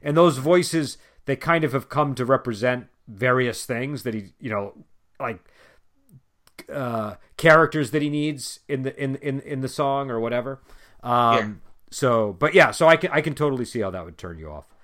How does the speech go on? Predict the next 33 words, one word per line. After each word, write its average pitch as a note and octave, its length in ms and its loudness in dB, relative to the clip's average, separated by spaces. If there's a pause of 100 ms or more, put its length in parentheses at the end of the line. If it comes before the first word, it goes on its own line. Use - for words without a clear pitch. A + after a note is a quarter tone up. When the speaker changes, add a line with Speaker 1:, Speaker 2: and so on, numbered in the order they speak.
(280)
Speaker 1:
Um, E2+ 600 -8 (580)
uh, F#2 260 -8 (220)
though G3+ 260 10
I D#3+ 80 8
will F3+ 160 4
say F#3 200 2
we D3 80 2
got C#3 140 2
a B2+ 40 -8
comment D#3+ 600 -2 (100)
on A#2 340 -6
Facebook - 760 -6 (380)
where B2 420 -10
somebody D#3 440 -4
had C3 180 -6
said F3 280 -2
something C3 280 -4
about A2+ 240 -6
King A#2+ 160 -10
Diamond. A2 300 -6
They A2 80 -4
said D#3 320 -2 (920)
that B2+ 300 0 (240)
his B2 200 -8
Merciful D#3+ 480 2
Fate G3 440 -2
material A#2 760 -2 (640)
they C#3+ 180 2
felt C#3 340 2
was A#2+ 160 -6
actually B2 640 -4
less, A#2+ 800 -4 (120)
um, G2+ 760 -8